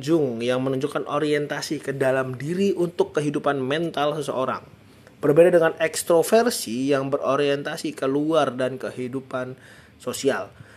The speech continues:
Seseorang yang introvert mendapatkan energi dari refleksi dan kehilangan energi dalam pertemuan sosial. Ini menurut si Agustin ya. Introversi adalah gaya kepribadian dasar yang ditandai dengan pilihan pada kehidupan batin dari pikiran.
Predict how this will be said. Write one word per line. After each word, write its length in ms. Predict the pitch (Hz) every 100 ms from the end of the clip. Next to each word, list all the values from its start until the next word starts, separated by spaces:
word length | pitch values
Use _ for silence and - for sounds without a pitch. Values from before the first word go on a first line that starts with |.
| - -
Seseorang 400 | 165 175 220 220
yang 160 | 214
introvert 480 | 208 185 - - 131
mendapatkan 480 | 151 147 143 165 156
energi 320 | 170 165 175
dari 320 | 160 143 151
refleksi 480 | 156 139 156 - 175
dan 160 | 147 139
kehilangan 560 | 135 139 143 143 143
energi 560 | 143 151 160 165 139 117
dalam 320 | 120 139 127 -
pertemuan 400 | 127 123 120 120
sosial. 480 | 117 117 - - - - - _ _ _ _ - -
Ini 80 | 135 139
menurut 240 | 135 123
si 480 | - 123 120 117 113 - - _ _ _ - 127
Agustin 480 | 123 139 - 135
ya. 80 | 107 - _ _ _ _ _ _ _ - - - - - - _
Introversi 560 | 180 202 208 226 220 240
adalah 240 | 180 156
gaya 240 | 147 151 156
kepribadian 640 | 175 165 143 143 151 143
dasar 320 | 135 127 165
yang 160 | 165 156
ditandai 580 | 139 139 135 135 147 160
dengan 240 | 147 135 135
pilihan 400 | 143 135 139 135
pada 220 | 127 123
kehidupan 480 | 123 127 127 120 120
batin 480 | 120 123 - 151 151
dari 240 | 123 120
pikiran. 560 | 107 - 113 95 92